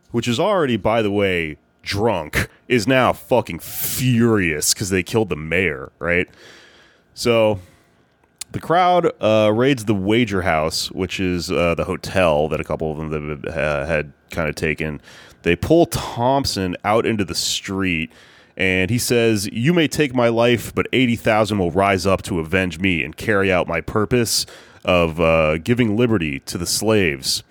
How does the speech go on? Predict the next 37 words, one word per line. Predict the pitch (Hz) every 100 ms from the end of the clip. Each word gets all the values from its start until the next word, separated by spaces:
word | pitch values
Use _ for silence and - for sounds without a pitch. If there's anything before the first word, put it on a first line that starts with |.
| - - - - -
He |
says | - 151 131
that, | 110 101 -
and | 98
then | 104
they | 113
take | - - 175 -
him | 180
to | - 143
a | 110
railroad | 85 98 123 127 107 90
trestle | - 101 90 - 92
and | 87
use | 87 117 113
him |
as | 95 -
target | - 104 87 -
practice | - 80 71 82 78 - - - - -
before | 101 - 113 107
dropping | 104 101 117 127 135 120
him | 127 123
into | 107 107 104
the | 87
river. | 82 95 82 87 85 82 - - _ _ _ _
The | -
last | 95 101 95 -
thing | 98
you | 87
see | - 87 82
is | 85
his | 90 76 73 -
ghastly | 85 85 80 - 80
face | - - 80 - - -
<laughs> |
underneath | 120 104 - 123 -
the | 110
river. | 92 85 82